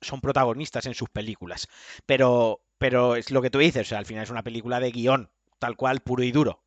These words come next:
Entonces, claro, si no lo preparas bien, si lo que dice Aingeru, los diálogos, la trama, el desarrollo de los personajes no están a la altura,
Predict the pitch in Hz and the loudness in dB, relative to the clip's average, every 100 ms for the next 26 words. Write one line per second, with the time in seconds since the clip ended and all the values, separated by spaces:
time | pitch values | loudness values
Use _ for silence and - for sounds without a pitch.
0 | - 104 110 - 117 120 - 107 101 104 | -18 -8 -8 -6 -4 -4 -4 -10 -8 -6
1 | 101 110 107 98 131 113 104 101 101 104 | -6 -6 -6 -6 -8 -8 -10 -10 -10 -10
2 | 110 107 107 113 101 - - 127 113 113 | -8 -8 -8 -8 -10 -14 -2 -2 0 0
3 | 120 127 127 127 131 127 123 123 131 127 | 2 4 4 4 4 2 0 2 2 0
4 | 123 123 123 117 123 117 117 123 127 143 | -4 -4 -2 -2 -2 -2 -6 -6 -4 -4
5 | 110 107 - 113 113 113 120 120 | -6 -10 -10 -6 -6 -6 -4 -2